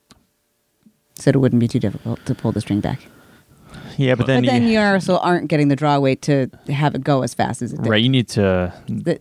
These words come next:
Speaker 1: Right,
Speaker 2: hope
Speaker 3: they
Speaker 1: yeah.
Speaker 3: only needed to get over a hundred. They were both well over a hundred. They were both twice that.
Speaker 2: Yeah.
Speaker 3: So if they had
Speaker 1: They could have
Speaker 3: cut
Speaker 1: moved
Speaker 3: it
Speaker 1: the
Speaker 3: back
Speaker 1: nut
Speaker 3: a, yeah.
Speaker 1: further up, had less speed, and still been
Speaker 3: And much
Speaker 1: passing the
Speaker 3: safer
Speaker 1: test.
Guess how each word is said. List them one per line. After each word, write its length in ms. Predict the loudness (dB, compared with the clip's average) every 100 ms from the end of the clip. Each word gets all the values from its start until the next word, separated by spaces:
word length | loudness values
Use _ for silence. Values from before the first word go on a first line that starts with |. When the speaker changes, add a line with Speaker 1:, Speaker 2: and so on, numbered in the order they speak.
| -8
Speaker 1:
Right, 200 | -4 0
Speaker 2:
hope 100 | 2
Speaker 3:
they 220 | 2 0 0
Speaker 1:
yeah. 80 |
Speaker 3:
only 200 | 0 -2
needed 320 | -2 -4 -6 -8
to 60 |
get 200 | -6 -4
over 260 | -4 -4 -6
a 80 | -6
hundred. 520 | -2 -2 -2 -4 -4
They 100 | -2
were 100 | -2
both 380 | 0 0 0 0
well 280 | 0 2 2
over 300 | 0 -2 -4
a 60 |
hundred. 300 | -4 -6 -6
They 100 | -4
were 120 | -4 -4
both 240 | -6 -8
twice 380 | -4 -2 -2 -6
that. 240 | -10 -4
Speaker 2:
Yeah. 300 | 0 2 0 -4 _
Speaker 3:
So 580 | -10 0 2 2 -2 -8 -16 _
if 160 | -10 -6
they 180 | -4 -4
had 380 | -2 -2 -2 -6 -18 _ _ _ _ _ _ -8
Speaker 1:
They 100 | -4
could 100 | 0
have 80 | 2
Speaker 3:
cut 100 | 2
Speaker 1:
moved 140 | 2 2
Speaker 3:
it 20 |
Speaker 1:
the 20 | 2
Speaker 3:
back 20 | 2 -2
Speaker 1:
nut 80 | -6
Speaker 3:
a, 40 | -12
yeah. 120 | -8
Speaker 1:
further 420 | -2 0 2 0
up, 320 | 2 0 -2 -8 -8
had 380 | -2 0 0 0 -2
less 380 | 0 0 0 -6
speed, 400 | -4 0 2 2
and 120 | 0
still 280 | 0 -2 0
been 420 | 0 0 -2 -4 -10 _ _ _ _ _ -12
Speaker 3:
And 120 | -4
much 240 | -2 -2
Speaker 1:
passing 100 | 0 0
the 100 | 2
Speaker 3:
safer 300 | 2 0
Speaker 1:
test. 80 | 0